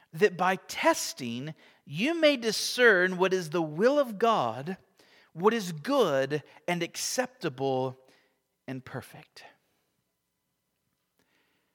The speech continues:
My goal this morning is to try and serve you by giving you six points to help you apply the end of Romans twelve, verse two, to your life.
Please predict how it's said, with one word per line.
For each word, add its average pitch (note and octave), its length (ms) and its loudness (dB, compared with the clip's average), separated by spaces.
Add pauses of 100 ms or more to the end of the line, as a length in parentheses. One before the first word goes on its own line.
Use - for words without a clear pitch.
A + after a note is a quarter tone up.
(600)
My F3+ 280 2
goal A#3 320 4
this - 360 -6
morning E3+ 720 -4
is C#3+ 260 -8
to C#3 300 -8
try F#3+ 360 -6
and G#3 140 -6
serve E3+ 460 -6
you A#2+ 400 -10 (720)
by D#3 160 0
giving E3 400 -4
you C#3 120 -6
six - 640 -8
points - 800 -12 (560)
to D3+ 100 -6
help E3+ 320 -4
you F3 160 -6
apply G#2 1000 -4 (380)
the C3 320 -12
end C3 340 -4
of A2 160 -8
Romans C3 340 -6
twelve, B2 420 -2
verse A#2 260 -10
two, G#2+ 260 -10
to - 140 -14
your G2 160 -10
life. - 520 -18